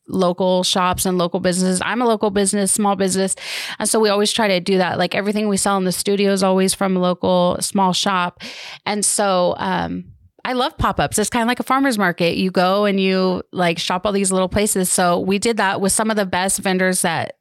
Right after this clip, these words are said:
I feel Bakersfield has to offer, offer. We were so excited. Um,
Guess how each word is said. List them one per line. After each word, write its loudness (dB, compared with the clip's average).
I -4
feel 0
Bakersfield 0
has 0
to -4
offer, -2
offer. -2
We 0
were 2
so 0
excited. -2
Um, 0